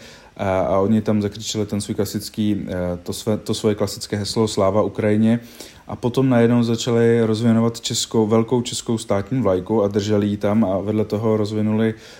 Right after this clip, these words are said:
ukrajinskou, eh, a říkali, že děkují přátelům z Čech za podporu, protože jim tam zrovna přišla dodávka vysílaček.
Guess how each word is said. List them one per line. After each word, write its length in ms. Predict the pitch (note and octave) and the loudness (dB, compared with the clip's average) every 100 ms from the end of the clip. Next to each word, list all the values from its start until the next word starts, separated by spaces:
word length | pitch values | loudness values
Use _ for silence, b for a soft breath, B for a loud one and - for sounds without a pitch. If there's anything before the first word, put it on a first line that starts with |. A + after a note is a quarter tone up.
| B | B
ukrajinskou, 800 | G#2 G#2+ G#2 G#2 - A2+ G#2 A#2 | -4 2 4 4 0 2 2 2
eh, 460 | - - - - G#2 G#2 G2+ - | -4 -20 -20 -6 0 2 2 2
a 300 | G#2 G2+ F#2+ - - - | 2 0 0 -8 -12 -6
říkali, 380 | A2 G2+ A2 G#2+ | -4 0 2 2
že 120 | A2 | 0
děkují 560 | G#2+ G#2+ A2 G#2 G#2 G2+ | -2 0 0 0 0 -2
přátelům 680 | - - G#2+ G2 G2+ G#2 G#2 | -4 -4 -2 0 0 2 0
z 100 | - | -2
Čech 260 | - G2+ | -4 -2
za 100 | A2 | -2
podporu, 380 | G2 E2 - G#2+ | -4 -6 0 0
protože 380 | G#2+ G2+ G#2 G#2 | 0 -4 -4 0
jim 140 | G#2 | 0
tam 140 | G#2+ G#2+ | 0 0
zrovna 260 | G2+ G#2 | 0 0
přišla 600 | G2+ G#2 - G#2+ G#2 G2+ G2 | -2 -4 0 2 2 2 0
dodávka 680 | G#2 G2+ G2 G2 - A2 G#2 | -2 2 0 0 -2 0 2
vysílaček. 800 | G2+ G2+ - A2 G2+ - F#2+ - | 0 -4 0 0 0 -2 -4 -6